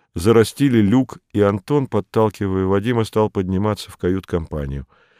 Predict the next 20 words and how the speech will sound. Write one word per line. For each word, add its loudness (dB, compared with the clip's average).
Вадим, 4
постукивая 0
зубами, 2
дремал. -2
Внизу 2
страшно 2
заорал 4
пленник. -2
Вадим -2
встрепенулся. -4
«Чего 2
они 2
там?» — -2
тревожно -2
спросил -8
он. -10
«Мыть 0
повели», — -2
объяснил -6
Антон. -10